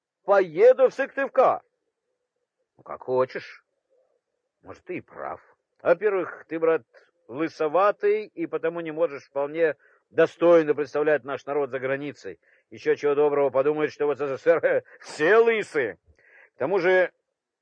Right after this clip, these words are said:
языков, поди, не знаешь. А ведь они там, как взбесившие, все не по-русски шпарят. Так что, может, ты и прав. И вообще ты для Запада больно уж тихий.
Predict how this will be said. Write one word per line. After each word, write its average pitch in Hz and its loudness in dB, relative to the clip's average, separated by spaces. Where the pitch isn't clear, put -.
языков, 160 0
поди, 107 -4
не 110 -10
знаешь. 107 -12
А 120 -4
ведь 139 -2
они 151 -6
там, 147 -2
как 156 4
взбесившие, 127 -8
все 185 0
не 220 -2
по-русски 226 0
шпарят. 131 -4
Так 143 -2
что, 160 -2
может, 151 -6
ты 139 -10
и - -10
прав. 95 -10
И - -12
вообще 254 0
ты 175 0
для 151 0
Запада 139 0
больно 139 -2
уж 127 -10
тихий. 202 -14